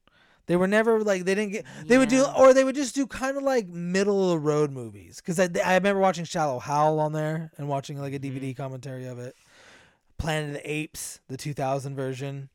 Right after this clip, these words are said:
Speaker 2: Yep.
Speaker 1: Um, that
Speaker 2: Yeah.
Speaker 1: was definitely on
Speaker 2: They
Speaker 1: that.
Speaker 2: showed, like, all of twentieth Century Fox's, uh, like, mediocre movies.
Speaker 1: Yeah. Yeah, and that was back then when they were just pumping 'em out. Um,
Speaker 2: Twentieth Century Fox
Speaker 1: before it was
Speaker 2: existed.
Speaker 1: yeah,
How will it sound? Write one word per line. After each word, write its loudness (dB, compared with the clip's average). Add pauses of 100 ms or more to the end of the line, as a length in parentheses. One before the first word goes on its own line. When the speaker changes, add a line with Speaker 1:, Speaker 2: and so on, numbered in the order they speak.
Speaker 2:
Yep. -18 (680)
Speaker 1:
Um, -12 (180)
that -4
Speaker 2:
Yeah. 0
Speaker 1:
was -6
definitely -10
on -12
Speaker 2:
They -10
Speaker 1:
that. -10
Speaker 2:
showed, -14
like, -16
all -14
of -20 (340)
twentieth -18
Century -18
Fox's, -20 (260)
uh, -20 (140)
like, -20 (100)
mediocre -20
movies. -20
Speaker 1:
Yeah. 0 (320)
Yeah, 0
and -12
that 2
was 2
back 0
then -4
when -8
they -6
were -6
just -18
pumping -8
'em -16
out. -20 (1040)
Um, -14
Speaker 2:
Twentieth -20
Century -20
Fox -16
Speaker 1:
before -6
it -6
was -8
Speaker 2:
existed. -20 (220)
Speaker 1:
yeah, -4